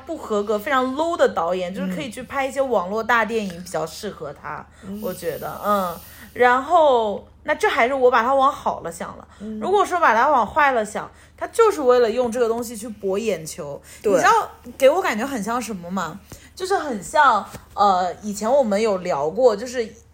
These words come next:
Speaker 1: 呃，有一些导演或有一些剧作里面去拍一个女性被强奸，然后她的镜头总是停留在女性的身上，
Speaker 2: 嗯。
Speaker 1: 就那个女性的受害者身上，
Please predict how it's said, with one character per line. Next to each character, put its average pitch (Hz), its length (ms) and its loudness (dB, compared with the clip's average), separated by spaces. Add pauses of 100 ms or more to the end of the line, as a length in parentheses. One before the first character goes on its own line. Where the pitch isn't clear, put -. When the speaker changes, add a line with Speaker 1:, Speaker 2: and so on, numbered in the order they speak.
(240)
Speaker 1:
呃， 156 640 0
有 190 220 2
一 285 180 -6
些 277 280 2
导 208 260 2
演 202 260 0
或 247 160 0
有 202 180 -2
一 202 80 -10
些 233 300 2
剧 240 360 -12
作 240 280 0
里 185 160 -8
面 165 360 -8 (340)
去 - 240 -8
拍 277 580 2 (200)
一 220 120 -8
个 277 120 4
女 254 260 -4
性 233 320 -6
被 247 160 2
强 185 400 -6
奸， 240 420 2 (300)
然 233 160 4
后 302 80 4
她 349 100 2
的 339 120 2
镜 277 280 -6
头 208 200 -2
总 202 160 -6
是 247 100 -8
停 220 220 -10
留 226 180 -2
在 240 140 0
女 214 240 -4
性 233 260 -6
的 180 140 -4
身 202 300 -6
上， 202 340 -2
Speaker 2:
嗯。 190 260 -8
Speaker 1:
就 269 160 -6
那 277 100 -4
个 277 100 2
女 233 180 -4
性 254 180 -8
的 247 100 -2
受 262 220 0
害 233 200 0
者 190 200 -8
身 196 240 -8
上， 190 220 -2